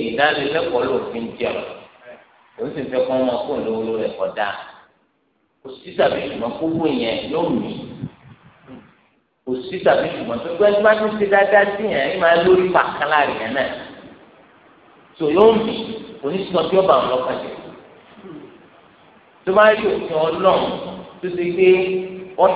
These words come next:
ta ko tí àwọn èèyàn wọn yẹn ṣe ọ̀nà kù. Tò nítorí tí tí ọ̀nà yẹn bá jí, sẹ́mi kọ́ náà ti jẹ́ rẹ̀ sí mi. Tò nítorí tí ilé kọ̀ dáa. Àmọ́ ní ìsìn àwọn ọ̀tọ̀ owó lọ́dọ̀ yìí.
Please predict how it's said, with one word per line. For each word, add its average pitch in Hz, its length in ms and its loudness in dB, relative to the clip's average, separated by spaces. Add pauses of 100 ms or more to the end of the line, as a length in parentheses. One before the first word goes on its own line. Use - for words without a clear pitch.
ta 175 140 4 (140)
ko 180 140 -6 (200)
tí 190 160 -2
àwọn 139 240 4
èèyàn 123 300 -2
wọn 127 140 0
yẹn 147 180 0
ṣe 143 160 -4
ọ̀nà 170 260 4
kù. - 200 -6 (1500)
Tò - 100 -8
nítorí 143 360 -2
tí 147 160 -2
tí 165 160 -2
ọ̀nà 170 200 4
yẹn 127 120 6
bá 147 140 8
jí, - 240 -8 (760)
sẹ́mi 139 160 -2
kọ́ - 160 2
náà 151 180 4
ti - 160 -4
jẹ́ 127 200 4
rẹ̀ - 140 2
sí - 140 -4
mi. - 200 -2 (760)
Tò - 120 -16
nítorí 120 340 -6
tí 110 140 -8
ilé 110 140 -2
kọ̀ 101 200 -4
dáa. 95 240 -2 (760)
Àmọ́ 220 200 4
ní - 100 2
ìsìn 190 200 -2
àwọn 151 200 6
ọ̀tọ̀ 139 200 2
owó 151 240 4
lọ́dọ̀ 151 280 4
yìí. - 180 -2